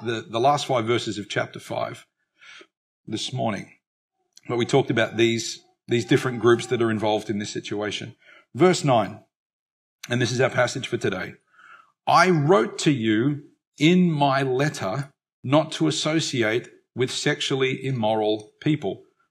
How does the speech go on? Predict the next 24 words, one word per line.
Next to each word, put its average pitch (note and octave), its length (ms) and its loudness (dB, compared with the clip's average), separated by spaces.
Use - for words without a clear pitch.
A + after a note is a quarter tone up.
Not A#3 260 4
at G#3+ 80 4
all F3+ 260 8
meaning D#3 380 2
the C3+ 120 2
people E3+ 560 0
of A#2+ 260 -2
this A2 240 -4
world A2+ 560 0
who B2+ 140 0
are D3 260 6
immoral, A#2 520 0
or A2+ 120 0
the B2+ 100 2
greedy C#3 540 4
and B2 160 -6
swindlers D3 680 4
or B2 200 4
idolaters," B2+ 1000 0
so A2+ 180 -6
those A2+ 240 -6
who A#2+ 100 -2
worship A2+ 340 -4
idols. G#2 380 -4